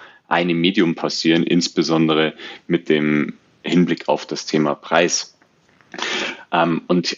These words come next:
auch hier ist es so, dass es bahnen sich ja auch neue Flash-Technologien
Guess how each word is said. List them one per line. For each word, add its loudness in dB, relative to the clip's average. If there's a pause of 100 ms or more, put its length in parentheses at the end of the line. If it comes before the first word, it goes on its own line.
auch 0
hier 0
ist -2
es 0
so, 2
dass -4 (880)
es -2
bahnen 0
sich -8
ja -4
auch -4
neue 2
Flash-Technologien -2